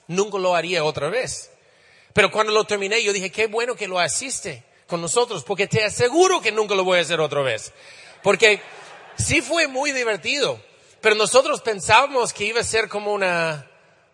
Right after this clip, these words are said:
una caminata, más que una, un hike, más que una escalada. O sea, hubo mucho de, mucho de esfuerzo de subiendo. Ok, yo tengo una colección de relojes y muchas joyas. Yo te digo una cosa, desde que yo bajé de Kilimanjaro,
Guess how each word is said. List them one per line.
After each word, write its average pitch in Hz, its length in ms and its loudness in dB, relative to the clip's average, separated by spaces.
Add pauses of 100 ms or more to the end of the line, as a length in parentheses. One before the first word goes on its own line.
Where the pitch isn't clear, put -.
(160)
una 214 240 2
caminata, 175 680 -2 (640)
más 185 340 2
que 180 320 0
una, 156 880 -2
un 165 400 -4
hike, - 460 -2 (400)
más 175 260 2
que 208 140 -4
una 185 160 -4
escalada. 165 800 -4 (260)
O 156 120 -8
sea, 196 500 2
hubo 208 220 0
mucho 247 480 2
de, 156 440 0 (300)
mucho 226 240 0
de 233 80 4
esfuerzo 196 480 2
de 180 120 0
subiendo. 190 500 2 (460)
Ok, 196 180 6 (640)
yo 240 180 10
tengo 330 320 2
una 302 100 -2
colección 240 520 2
de 202 80 0
relojes 190 760 0
y 170 60 -8
muchas 185 260 -6
joyas. 175 380 -2
Yo 190 100 -6
te 294 60 -6
digo 277 160 -6
una 220 100 -4
cosa, 208 300 -2
desde 170 260 -8
que 190 140 -8
yo 247 120 -4
bajé 254 280 -2
de 240 100 -8
Kilimanjaro, 175 680 0